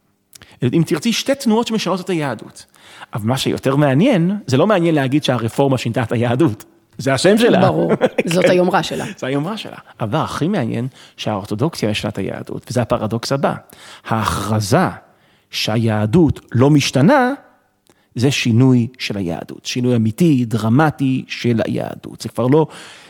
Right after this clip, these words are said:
Speaker 1: זה כבר כפ-, ו-, אבל אנחנו מבינים למה היא עושה את זה. כשהעולם משתנה, אתה לא נסחף בשינוי של העולם בכך שאתה מתנגד לעצם מושג השינוי. זה מרכיב אחד. המרכיב השני זה מרכיב ההסתגרות עכשיו.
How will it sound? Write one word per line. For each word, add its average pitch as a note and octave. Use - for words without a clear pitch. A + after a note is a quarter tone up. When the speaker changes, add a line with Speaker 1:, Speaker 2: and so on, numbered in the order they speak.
Speaker 1:
זה A#2
כבר A2+
כפ-, -
ו-, A2
אבל B2
אנחנו C3
מבינים C#3
למה D3
היא E3+
עושה C#4+
את B3+
זה. A#2
כשהעולם C#3
משתנה, D#3
אתה C#3
לא F3
נסחף G3
בשינוי E3
של F#3
העולם F3+
בכך -
שאתה -
מתנגד D3+
לעצם A#3
מושג D#3+
השינוי. B2+
זה A#2
מרכיב B2
אחד. -
המרכיב -
השני A3
זה D#3+
מרכיב C3
ההסתגרות A#2
עכשיו. -